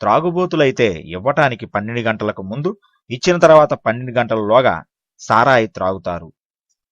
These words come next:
మానవ శరీరంలో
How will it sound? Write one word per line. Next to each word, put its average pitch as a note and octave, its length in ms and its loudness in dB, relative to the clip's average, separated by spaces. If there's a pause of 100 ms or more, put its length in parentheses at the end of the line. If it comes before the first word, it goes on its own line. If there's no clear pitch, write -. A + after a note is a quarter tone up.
(1300)
మానవ B2+ 520 0
శరీరంలో A2 720 -2